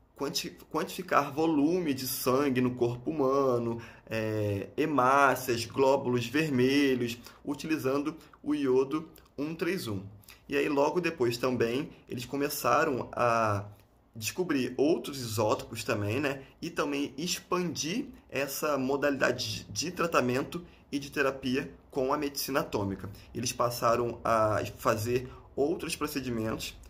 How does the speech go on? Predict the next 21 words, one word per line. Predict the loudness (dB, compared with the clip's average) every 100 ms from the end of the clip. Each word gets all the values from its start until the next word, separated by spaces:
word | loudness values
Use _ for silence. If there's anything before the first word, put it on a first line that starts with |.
| -12
é, | -6 -6 -6 -8
com | -2 0 -2 -4
os | -4 -4 -6 -20 -14
traçadores, | -4 -4 -2 0 0 2 2 2
né, | -2 -6 -8 -18 -14
que | -6
a | -2
gente | 0 -2
chama | -2 -2 -2
dentro | -2 -4 -2
da | 0
medicina | 0 -2 -4 -4
atômica, | -2 -4 -2 -2 -4 -6 -8 -20 -20 -20 -20 -20 -20 -8
pra, | 2 2 2 -6 -20 -20 -8
é, | -2 0 0 0
exames | 2 2 4
mais | 2 2
complexos | -2 -4 2 2 2 -2 -8
que | -4 -4 -2 0
existem | 0 0 -4 -4 0
a-, | 0